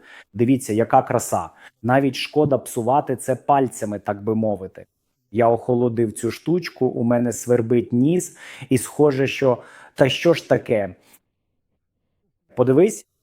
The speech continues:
схоже, що зараз буде дегустація. Отже, друзі, сорок масова частка спирту в цьому розчині сорок відсотків. Звичайна вода, без пом'якшення, без фільтрації, без нічого. Давайте спробуємо.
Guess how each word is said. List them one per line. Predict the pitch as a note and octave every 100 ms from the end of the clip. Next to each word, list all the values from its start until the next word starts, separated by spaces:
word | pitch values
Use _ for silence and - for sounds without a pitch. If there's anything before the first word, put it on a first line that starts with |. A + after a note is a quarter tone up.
| _ _
схоже, | - - - F3+ F3
що | E3 C3+
зараз | A2+ B2+ B2+
буде | A2+ B2+ B2+
дегустація. | A#2 A2+ A#2+ - A2 G#2+ - F#2+ F#2 _ _ _ _ _
Отже, | B2 A2 A#2
друзі, | A#2+ C3 A#2 B2 A#2+ - - - _
сорок | - - D#3 F#3 G#3 -
масова | A#2+ C3 C#3 E3 D#3
частка | D3 C#3+ - D3
спирту | - C3+ B2+ C3+
в | A#2
цьому | - C3 C3
розчині | B2+ B2 C#3+ C3
сорок | B2 - A#2 A#2+
відсотків. | B2+ A2+ C3 G#2 - F2+ _ _ _
Звичайна | G2 A2 A#2 D3 C#3+ C#3
вода, | A#2 A#2 A#2 C3 E3+
без | A#2+ A#2+
пом'якшення, | - B2 A#2+ C3 B2+ - A#2 A2
без | G#2 A#2
фільтрації, | - A#2 - B2 A#2+ - G#2 G2+
без | G2+ B2 G#2+
нічого. | A#2+ A#2+ C3 B2+ G2 F#2 - _ _ _ _ _ _ _ _ _ _ _ _ _ _ _ _ _ _ _ _ _ _ _ _ _ _ _ _ _ _ _ _ _ _
Давайте | A#2+ D3+ F3 C#3+
спробуємо. | - B2+ G#2 G2 F#2